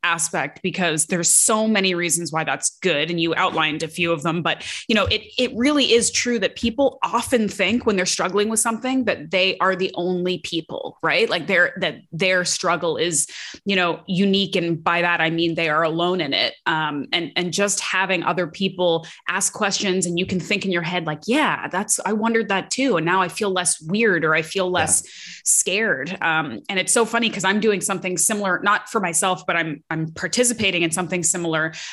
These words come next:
Speaker 1: Um, 'cause as you know, I had a baby recently, and, uh, and I promise I, I'm not trying to turn this podcast into me talking about baby stuff, but it's very topical 'cause it
Speaker 2: Let's
Speaker 1: just,
Speaker 2: do it.
Speaker 1: it just happened. And, you know, I've been, uh, joining in on these,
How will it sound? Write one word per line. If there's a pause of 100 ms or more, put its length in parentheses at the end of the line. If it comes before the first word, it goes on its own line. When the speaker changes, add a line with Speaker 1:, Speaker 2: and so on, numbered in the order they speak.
Speaker 1:
Um,
'cause
as
you
know,
I
had
a
baby
recently,
and,
uh,
and
I
promise
I,
I'm
not
trying
to
turn
this
podcast
into
me
talking
about
baby
stuff,
but
it's
very
topical
'cause
it
Speaker 2:
Let's
Speaker 1:
just,
Speaker 2:
do
it. (240)
Speaker 1:
it
just
happened. (420)
And,
you
know,
I've
been, (340)
uh,
joining
in
on
these,